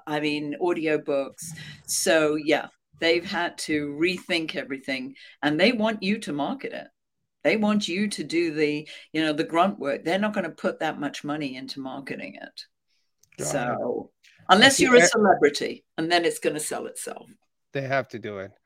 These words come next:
Speaker 1: Yeah.
Speaker 2: Esty says, "I think I should talk to Susan regarding my book. Great feedback."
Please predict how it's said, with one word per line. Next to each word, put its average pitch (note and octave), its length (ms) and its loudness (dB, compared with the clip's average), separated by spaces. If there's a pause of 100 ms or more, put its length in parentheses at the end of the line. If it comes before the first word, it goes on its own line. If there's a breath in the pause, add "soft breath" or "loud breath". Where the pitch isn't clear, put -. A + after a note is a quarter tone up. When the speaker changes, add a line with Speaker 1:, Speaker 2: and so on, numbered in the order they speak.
(260)
Speaker 1:
Yeah. D3+ 220 2
Speaker 2:
Esty D#3 280 0
says, C#3 280 2
"I C3 100 4
think C3+ 220 -2
I B2 60 2
should B2+ 160 -12
talk B2+ 240 2
to B2+ 80 -6
Susan B2 340 -4
regarding A2+ 360 -2
my G#2 120 -4
book. A#2 480 -2 (280)
Great A#2+ 300 0
feedback." G#2+ 540 -2